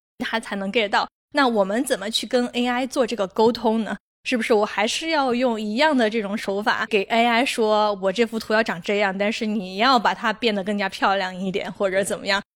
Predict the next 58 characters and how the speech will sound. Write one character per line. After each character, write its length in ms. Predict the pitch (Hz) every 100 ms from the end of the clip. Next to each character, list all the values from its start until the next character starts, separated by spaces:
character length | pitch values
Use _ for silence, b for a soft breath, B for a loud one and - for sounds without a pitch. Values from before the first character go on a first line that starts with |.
| _ _ -
所 140 | 277
以 40 |
我 120 | 285 247
觉 100 | 247
得 80 |
跟 100 | 254 302
A 80 | 294
I 120 | 294
沟 160 | 302 302
通 180 | 294 320
其 160 | -
实 80 | 202
是 160 | 233 220
一 80 | 190
个 120 | 208
非 120 | 226
常 240 | 233 214 196
难 180 | 180 175
的 80 |
东 160 | 196 214
西， 80 | 240
包 140 | 311
括 120 | 320
音 220 | 277 330 359
乐 160 | 339
也 160 | 220 123
一 200 | 143 160
样。 180 | 220 185 _ _ -
对， 100 | 220
我 100 | 208
今 140 | 233
天 140 | 285
也 100 | 240
在 200 | 165 185
玩 280 | 170 165 170
谷 100 | 180
歌 140 | 175 196
之 140 | 226
前 160 | 226 202
的 80 |
那 120 | 208 202
个 80 |
音 220 | 196 220 254
乐 100 | 214
生 160 | 233
成 120 | 220
的 60 | 180
东 120 | 180
西， 80 | 214
待 100 | 226
会 80 | 240
儿 40 |
我 40 | 180
们 80 |
可 140 | 185 202
以 60 |
详 260 | 180 170 190
说。 260 | - 208